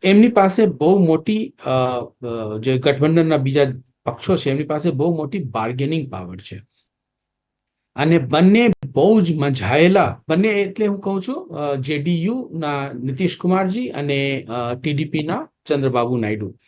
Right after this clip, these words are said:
બંને બહુ સ-, બહુ જ મેચ્યોર, બહુ, અ, અનુભવી ખેલાડીઓ છે. અ, બન-, બંને બન-, ગઠબંધનમાં રહી ચૂક્યા છે, એન ડી એ ના ગઠબંધનમાં રહી ચૂક્યા છે અને બંને ગઠબંધનને, અ,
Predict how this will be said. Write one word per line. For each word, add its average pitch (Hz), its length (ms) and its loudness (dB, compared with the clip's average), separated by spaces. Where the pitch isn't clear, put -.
બંને 165 340 4
બહુ 196 340 6
સ-, - 340 -6
બહુ 190 300 4
જ 175 180 -6
મેચ્યોર, 202 680 0
બહુ, 175 560 -2
અ, 123 60 -8
અનુભવી 151 500 2
ખેલાડીઓ 165 600 -2
છે. 208 240 -8
અ, 147 240 0
બન-, 143 400 -2
બંને 214 440 0
બન-, 180 440 -2
ગઠબંધનમાં 180 720 0
રહી 170 220 0
ચૂક્યા 131 340 -12
છે, - 140 -16
એન 151 260 -4
ડી 170 160 2
એ 190 60 6
ના 185 120 4
ગઠબંધનમાં 160 640 -2
રહી 147 180 -2
ચૂક્યા 180 320 -6
છે 185 140 -6
અને 180 160 0
બંને 151 340 -6
ગઠબંધનને, 143 840 -6
અ, 123 360 -2